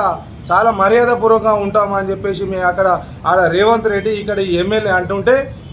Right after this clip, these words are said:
ఇక్కడ మీ కింద ఉన్న నాయకులు, యువ నాయకులు ఒక మహిళ పట్ల కాళ్ళు మొక్కిన అనుకుంటా, చీటర్ అనుకుంటా, ఎన్నో అసభ్యకరమైన పాదజాలాలతోటి ఒక తల్లి లాంటి మహిళను పట్ల ఇలా మాట్లాడుతుంటే మీరు ఏం సంకేతం ఇస్తున్నారు?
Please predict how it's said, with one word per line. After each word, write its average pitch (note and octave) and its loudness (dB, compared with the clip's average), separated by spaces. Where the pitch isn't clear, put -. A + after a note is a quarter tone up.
ఇక్కడ G3 0
మీ F#3+ -2
కింద F#3 -2
ఉన్న G#3+ 0
నాయకులు, G#3+ 0
యువ G#3 2
నాయకులు G#3 0
ఒక G#3+ 2
మహిళ F#3 2
పట్ల G#3 0
కాళ్ళు G#3 2
మొక్కిన G#3 -4
అనుకుంటా, G3 -2
చీటర్ A#3 2
అనుకుంటా, G3+ 0
ఎన్నో G#3 0
అసభ్యకరమైన A#3+ 2
పాదజాలాలతోటి G#3 2
ఒక F#3+ 0
తల్లి G3+ 2
లాంటి A3 0
మహిళను G#3 0
పట్ల F3+ 0
ఇలా F#3 2
మాట్లాడుతుంటే G3+ -2
మీరు F#3+ -2
ఏం A3 4
సంకేతం G#3+ -2
ఇస్తున్నారు? F#3+ -2